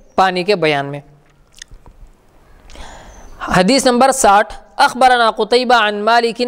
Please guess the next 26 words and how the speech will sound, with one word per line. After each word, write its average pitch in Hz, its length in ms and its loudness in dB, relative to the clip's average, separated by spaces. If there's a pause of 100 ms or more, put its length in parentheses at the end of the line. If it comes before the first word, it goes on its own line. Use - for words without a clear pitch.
(100)
عن 190 180 -4
صفوان 214 440 0
بن 202 280 -6
سلیم 202 420 0 (280)
عن 254 200 -2
سعید 233 440 0
بن 202 140 0
سلمہ 233 360 0
ان 196 240 -2
المغیرہ 220 600 0
بن 202 120 -8 (300)
ابی 190 240 0
بردہ 220 340 2 (300)
من 285 220 -2
بنی 226 340 0 (240)
عبد 170 260 -4
الدار 196 540 2 (320)
اخبرہ 208 640 0 (420)
انہ 262 380 0
سمع 220 540 0
ابا 196 300 0
ہریرہ 262 540 0 (360)
رضی 202 160 0
اللہ 220 180 0
عنہ 214 560 0
یقول 247 400 0